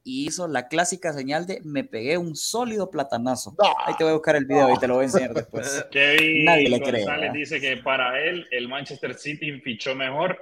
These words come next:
Speaker 3: Bueno, ya vimos el comentario de Fernando que dice triplete, ya nos salió toda la temporada. Carlos Mejía dice, "El City con esa dupla en punta a dormir".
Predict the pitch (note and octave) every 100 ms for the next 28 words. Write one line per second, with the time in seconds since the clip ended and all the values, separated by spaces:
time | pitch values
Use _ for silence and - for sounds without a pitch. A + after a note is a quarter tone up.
0 | - _ _ _ - B2 B2 B2+ C3 B2+
1 | B2 B2 A#2 B2 A#2+ A#2+ B2+ B2+ A#2+ A#2+
2 | A#2+ C#3 B2+ A#2+ A#2+ A2+ A#2 A#2 D3+ D#3
3 | A#2 A2+ A2 G#2+ G#2+ G#2+ A2+ A2+ A2 A2
4 | B2+ B2 C#3+ F#3 - _ _ _ _ D#3+
5 | E3 E3+ D#3 E3+ E3 E3+ E3+ F3+ E3 C#3
6 | E3+ F3 F3 D#3+ D#3 D#3 E3 E3 D#3+ C3+
7 | - F#3+ A3 F3+ G3 - - C#3 B2 A2
8 | A#2+ C#3 C3 G#2